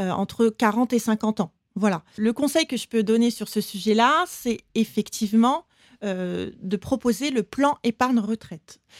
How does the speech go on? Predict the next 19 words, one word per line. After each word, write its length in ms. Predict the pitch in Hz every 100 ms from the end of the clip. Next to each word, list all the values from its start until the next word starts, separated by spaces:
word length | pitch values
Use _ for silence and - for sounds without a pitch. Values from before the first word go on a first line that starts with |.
| -
Le 160 | 196 202
plan 220 | - 330 -
épargne 320 | 247 220 202
retraite, 520 | 190 214 - 294 311 -
c'est 260 | 220 -
un 180 | 196 208 _
placement, 640 | 214 247 240 - 247 330 - _ _ _ -
comme 140 | 214
son 160 | 190 202
l'indique, 320 | 190 196 180
dédié, 480 | 220 196 190 233 226 - - -
euh, 220 | 190 175
justement 680 | 175 208 - 226 220 233 226 -
à 40 |
la 120 | 180
préparation 800 | - - - 240 214 - 240 214
de 60 | 190
la 100 | 180
retraite. 560 | 180 - 240 330 -